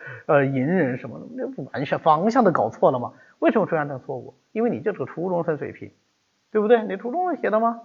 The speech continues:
你根本不懂他什么意思啊。所以现在我们很多爱好者喜欢学中医，对吧？包括我们学校很多同学啊，学中医，自己中医学院的学生啊，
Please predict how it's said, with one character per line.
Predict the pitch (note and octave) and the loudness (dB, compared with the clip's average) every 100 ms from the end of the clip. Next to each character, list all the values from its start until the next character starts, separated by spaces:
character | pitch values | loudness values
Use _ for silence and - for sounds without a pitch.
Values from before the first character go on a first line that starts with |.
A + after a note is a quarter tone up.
| - _ _ | -20 _ _
你 | A#3+ | -2
根 | G#3+ G4+ | 4 4
本 | D#4 | 4
不 | |
懂 | F#4 D3 | 0 -4
他 | - | -4
什 | F#3 | -8
么 | C3 | -6
意 | E3 D4 - | -6 -2 -2
思 | - - - _ _ _ _ - | -2 -12 -14 _ _ _ _ -4
啊。 | D3 | -4
所 | - | 2
以 | B3 F#3+ - - - | 2 2 -6 -20 -8
现 | - | -4
在 | - | 0
我 | F#3+ | 0
们 | G#3+ | 0
很 | - F#2 | -4 -4
多 | |
爱 | F3+ G#3+ | 0 0
好 | G3 | 0
者 | D3 | -2
喜 | C#3 A2 | -4 -8
欢 | E3+ | -8
学 | E3 | -8
中 | E3 F#3+ | -6 -6
医， | G#3 G#3+ _ _ _ _ _ - - _ _ _ _ - | -6 -10 _ _ _ _ _ -20 -20 _ _ _ _ -8
对 | D3+ | 0
吧？ | C3+ | 4
包 | A#3 A#3+ | 6 6
括 | A#3+ | 6
我 | D3 | 4
们 | E3 G3 | 2 -2
学 | F#3 D3+ | -4 -2
校 | E3 D#4+ | 4 4
很 | F#3+ | 6
多 | D3+ F3 C#3 D#3+ | 4 4 2 -10
同 | - D3+ | -4 0
学 | F#3 B2 | 0 0
啊， | B2+ A#2+ A2+ - _ _ _ _ _ _ | 0 0 -2 -18 _ _ _ _ _ _
学 | - G3 | 2 6
中 | A3+ A#3 | 8 6
医， | B3 | 4
自 | A#3+ | 4
己 | G3 | 2
中 | G#3 A3+ | 4 2
医 | |
学 | G3+ | 4
院 | A3 | 2
的 | |
学 | - A2+ C#3+ | 0 -4 0
生 | F#3+ G3 | 2 4
啊， | E3 G#2+ - | 2 0 -6